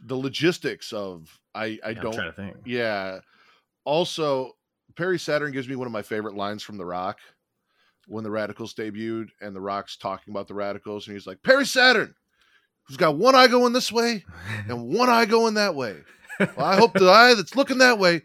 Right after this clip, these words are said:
Speaker 1: sees the Rock hand coming this way so I can slap that crooked eye straight."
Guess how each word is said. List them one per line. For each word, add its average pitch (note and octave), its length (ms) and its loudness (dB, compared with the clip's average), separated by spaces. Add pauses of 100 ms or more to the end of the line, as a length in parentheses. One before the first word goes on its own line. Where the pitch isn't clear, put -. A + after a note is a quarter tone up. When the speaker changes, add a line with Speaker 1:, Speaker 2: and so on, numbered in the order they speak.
(160)
Speaker 1:
sees F3+ 220 -10
the D3+ 80 -4
Rock A3 280 -2
hand A3 440 -6
coming D4 280 -2
this C#4 220 -2
way D3+ 200 -4 (260)
so - 120 -10
I D3+ 40 -8
can D#3+ 100 -12
slap C4 360 2
that F#3 200 0
crooked D4 260 2
eye C4+ 140 6
straight." F#3 420 -4